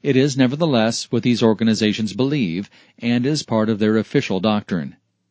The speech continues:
Mormons believe that not only were Jesus and Lucifer spirit children of Elohim, but that also humans are spiritual children as well. In other words, they believe that God, angels, and men are all of the same species, one race, one great family.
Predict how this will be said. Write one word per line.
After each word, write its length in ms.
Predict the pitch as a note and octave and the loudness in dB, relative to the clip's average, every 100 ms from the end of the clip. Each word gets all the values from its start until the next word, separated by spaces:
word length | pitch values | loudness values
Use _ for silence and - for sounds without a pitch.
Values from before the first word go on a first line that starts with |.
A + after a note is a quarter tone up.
| _ _ _ | _ _ _
Mormons 400 | A#2 C#3+ D#3+ C#3 | 2 2 0 0
believe 460 | A#2+ G#2 F2+ G2+ | 0 0 0 0
that 160 | A2 G#2+ | 0 0
not 180 | A#2 B2 | 0 2
only 320 | B2 B2+ B2 | 2 2 2
were 160 | G#2+ G2+ | 2 0
Jesus 480 | A2+ A#2+ B2 A#2 | 0 0 0 -2
and 140 | A2+ G2 | -2 0
Lucifer 500 | B2 A#2+ G#2+ F2+ E2 | 0 -2 -4 -4 -6
spirit 400 | - C#3 C3 G#2+ | -2 0 0 -2
children 400 | - C3 A#2 G#2 | -2 -2 0 0
of 80 | G2 | 0
Elohim, 640 | C#3+ C3 E2+ D#2+ C#2 A2+ - - _ _ | 0 0 -2 -6 -6 -8 -10 -20 _ _
but 140 | B2 | -4
that 120 | C3 A#2+ | 0 0
also 540 | D3 D#3+ F2 D2+ A#2 - | 0 -2 -4 -4 -6 -4
humans 480 | C#3+ C#3 D3 D#3 | -2 0 -2 -6
are 180 | - G#2+ | -6 -6
spiritual 540 | - C3 C3+ C3+ - A#2 | -4 -2 -2 -2 -4 -4
children 400 | - G#2+ A2 A#2+ | -2 0 0 0
as 180 | A#2 | 0
well. 420 | C3+ D#3 E2 B1 _ _ _ - | -2 -2 -4 -10 _ _ _ -4
In 100 | B2 | -2
other 200 | B2+ G#2+ | 0 0
words, 340 | D2+ F2 A2+ - - | -2 -6 -8 -16 -12
they 120 | - B2 | -2 0
believe 360 | A2+ B2 C#3+ | 2 0 0
that 180 | A#2 F2+ | -2 -2
God, 420 | A2 G#2+ B2+ C#3 _ | -2 -2 -2 -6 _
angels, 420 | A#2 A#2+ A#2 B2 - | -2 0 0 -4 -4
and 240 | B2 A#2 | -4 -2
men 380 | C3 F2+ C#2+ E2+ _ _ | -2 -2 -6 -12 _ _
are 160 | - G#2+ | -6 -2
all 260 | A2+ C3 | 0 2
of 100 | E3 | 0
the 60 | C#3 | -2
same 280 | - D#3 D3 | -4 -4 -4
species, 760 | - E3 D#3 F2+ C2 A1+ - - | -4 -4 -2 -4 -6 -10 -16 -6
one 260 | A2 B2 | -2 0
race, 440 | A2+ G2+ A2+ - - | 0 -2 -2 -6 -12
one 240 | G2+ G#2+ A2 | -4 -2 0
great 240 | G#2+ G2 | 0 0
family. 460 | A2 G2+ D#2 A#1 | -4 -4 -8 -12